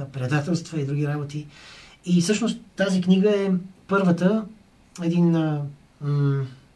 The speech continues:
да кажем, героя, нали, смисъл, Радо, който, а, в някаква голяма степен, нали,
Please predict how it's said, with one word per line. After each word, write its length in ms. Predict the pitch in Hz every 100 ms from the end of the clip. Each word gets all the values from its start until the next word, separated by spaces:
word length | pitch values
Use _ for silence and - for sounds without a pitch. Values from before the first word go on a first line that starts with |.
| _ _
да 100 | 131 -
кажем, 280 | 143 139 127
героя, 320 | 143 151 143
нали, 140 | 123 117
смисъл, 260 | - 127 135
Радо, 220 | 139 123
който, 280 | - 131 135 - - - - - - - - _ -
а, 320 | 143 139 131 131 - - - - -
в 40 |
някаква 260 | 151 139 143
голяма 280 | 156 156 143
степен, 360 | 156 143 139
нали, 420 | 139 135 127 123